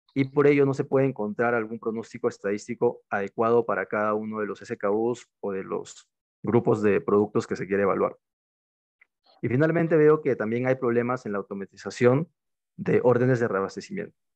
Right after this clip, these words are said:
Eso es muy interesante y más adelante nuestros expositores van a poder comentar al respecto en los casos de, en los casos que van a presentar. Muchas gracias por responder a las encuestas. Entonces, para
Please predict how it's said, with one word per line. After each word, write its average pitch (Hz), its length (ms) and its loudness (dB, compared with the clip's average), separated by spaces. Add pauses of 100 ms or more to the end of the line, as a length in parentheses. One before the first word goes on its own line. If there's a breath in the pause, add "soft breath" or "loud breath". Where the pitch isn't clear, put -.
(160)
Eso 135 140 2
es 139 60 6
muy 170 120 8
interesante 143 640 4
y 117 80 0
más 120 200 0
adelante 123 460 4
nuestros 107 380 -6
expositores 110 580 0
van 110 160 2
a 110 60 0
poder 107 480 0
comentar 98 340 -4
al 107 140 -4
respecto 107 560 -4
en 101 80 -10
los 98 140 -10
casos 101 360 -6
de, 98 320 -6 (400)
en 104 80 -4
los 98 100 -6
casos 117 240 0
que - 60 0
van 104 140 2
a 101 60 0
presentar. - 440 -6 (1040 loud breath)
Muchas 131 200 4
gracias 131 220 2
por 120 140 0
responder 107 320 2
a 113 60 4
las 113 180 -2
encuestas. - 520 -8 (1800)
Entonces, 160 480 4
para 123 440 2